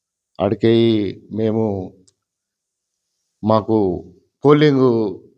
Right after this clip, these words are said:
ఏజెంట్ జంగం నరేష్ వేములాడలో ఉంటాడు, ఆయనది దించ-, దించేద్దామని ఆయన ఎక్కించుకొని మా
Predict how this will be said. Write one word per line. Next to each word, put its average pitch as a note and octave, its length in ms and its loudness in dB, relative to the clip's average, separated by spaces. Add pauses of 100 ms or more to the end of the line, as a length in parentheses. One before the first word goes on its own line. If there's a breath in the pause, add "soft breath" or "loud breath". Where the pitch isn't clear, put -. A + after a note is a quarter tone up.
ఏజెంట్ B2+ 400 2 (480)
జంగం B2 440 2
నరేష్ A#2+ 400 2 (420)
వేములాడలో A#2+ 720 2 (300)
ఉంటాడు, B2+ 560 0 (640)
ఆయనది A2 460 0
దించ-, G#2 580 0
దించేద్దామని A#2+ 1080 0 (720)
ఆయన A2 160 -2
ఎక్కించుకొని B2 500 2
మా G#2 460 0